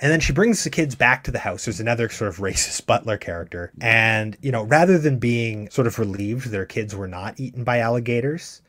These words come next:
she's mad at the kids for ruining her party, which has left her sick in bed.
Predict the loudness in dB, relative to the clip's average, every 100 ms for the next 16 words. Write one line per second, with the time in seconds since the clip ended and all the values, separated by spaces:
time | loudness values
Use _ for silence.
0 | _ -6 -4 -2 0 2 0 -2 -8 -8
1 | -8 -8 -8 -4 -4 -4 -6 -8 -6 -4
2 | -4 -6 -8 -8 -8 0 0 0 -2 -4
3 | -6 -6 -4 -2 -4 -2 -2 -2 -6